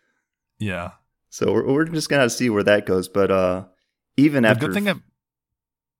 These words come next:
Speaker 2: No, go ahead.
Speaker 1: No, go ahead.
Speaker 2: Uh, I was
Speaker 1: You're
Speaker 2: just
Speaker 1: good.
Speaker 2: saying, like, even with the, with this on phase one, the phase two banner that we're gonna get to in a minute is also really strong. And
Speaker 1: Yeah.
Speaker 2: I, I, I am in, I am in danger.
Speaker 1: Yeah, it's, it's good though that you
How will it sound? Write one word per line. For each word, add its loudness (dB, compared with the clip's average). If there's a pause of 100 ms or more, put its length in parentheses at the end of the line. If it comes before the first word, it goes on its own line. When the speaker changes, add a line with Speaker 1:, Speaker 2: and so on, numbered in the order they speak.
(240)
Speaker 2:
No, -2
go -2
ahead. 2
Speaker 1:
No, 0
go 2
ahead. -2 (120)
Speaker 2:
Uh, 6
I 10
was 6
Speaker 1:
You're 4
Speaker 2:
just -2
Speaker 1:
good. 0
Speaker 2:
saying, 0
like, -2
even 0
with 2
the, 4
with -6
this -8
on -2
phase 0
one, -2
the -4
phase 2
two -2
banner -6
that -4
we're -6
gonna -4
get -2
to -8
in -4
a -4
minute -2
is -4
also 0
really -2
strong. -6 (1040)
And 2
Speaker 1:
Yeah. -8 (220)
Speaker 2:
I, 2
I, 2
I 0
am -4
in, -12
I -6
am -6
in -8
danger. -10 (800)
Speaker 1:
Yeah, -8
it's, -6
it's -6
good -4
though 4
that -4
you -6